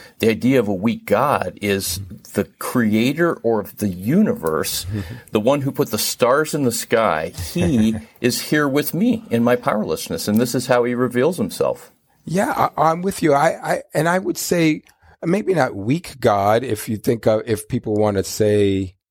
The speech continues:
Speaker 2: challenge that notion of power, but a vulnerable God, you know, a
Speaker 1: Yes,
Speaker 2: God who,
Speaker 1: yes.
Speaker 2: yeah, who places himself in, well, as the, as the Philippians two passage says, he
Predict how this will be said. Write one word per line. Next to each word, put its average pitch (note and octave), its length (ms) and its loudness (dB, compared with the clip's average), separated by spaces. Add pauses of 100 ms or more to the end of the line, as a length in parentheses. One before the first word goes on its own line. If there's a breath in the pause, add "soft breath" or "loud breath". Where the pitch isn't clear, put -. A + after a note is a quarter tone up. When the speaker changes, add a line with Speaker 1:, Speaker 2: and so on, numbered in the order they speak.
Speaker 2:
challenge G#2 560 -2
that G2 260 0
notion G2 340 -4
of F2 120 -8
power, A#2+ 340 2
but F#2+ 220 -2 (280 loud breath)
a G#2+ 80 2
vulnerable G2+ 720 0
God, D#2 340 -8 (100)
you G#2 120 -4
know, G#2+ 200 0
a - 40 4
Speaker 1:
Yes, C3 120 4
Speaker 2:
God A#2+ 200 2
who, B2 80 0
Speaker 1:
yes. A2 260 0 (240 loud breath)
Speaker 2:
yeah, D3+ 140 2
who C3 140 0
places C3+ 480 -2
himself B2 880 0 (320 soft breath)
in, A2+ 480 0 (360)
well, G#2 320 2
as G2 220 0
the, G2+ 240 2
as F#2+ 280 0
the F2+ 100 -6
Philippians G2+ 480 -2
two A#2+ 160 -2
passage F#2+ 400 -2 (100)
says, F2+ 320 -2 (380 loud breath)
he G#2+ 320 0